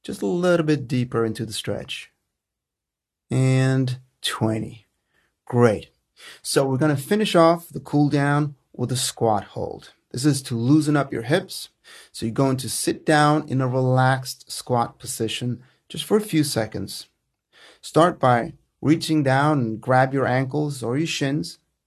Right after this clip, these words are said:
and come down slowly into a squat position with your arms inside your legs. Elbows can gently push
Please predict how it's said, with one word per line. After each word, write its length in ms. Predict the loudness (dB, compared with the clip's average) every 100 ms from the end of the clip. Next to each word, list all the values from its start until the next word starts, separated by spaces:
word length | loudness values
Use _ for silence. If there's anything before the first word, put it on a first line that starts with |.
| _ _ _ _ -12
and 180 | -10
come 200 | 0 2
down 400 | 4 4 4 2
slowly 560 | -2 -2 0 0 0 -2
into 320 | -2 -4 -4
a 160 | -4 -4
squat 480 | -10 -2 -2 -2 -6
position 580 | -8 -4 -2 -2 -4 -8 _ _ _ -6
with 120 | 0
your 160 | 2 4
arms 480 | 4 4 2 -2 -8
inside 500 | -4 -4 -2 0 2
your 100 | 0
legs. 540 | -2 -4 -8 -16 -20 -20 _ _ _ _ _ _ _ -2
Elbows 480 | 2 4 4 2 0
can 320 | -2 0 0 -4
gently 300 | -6 -6 -6
push 460 | -6 -4 -4 -6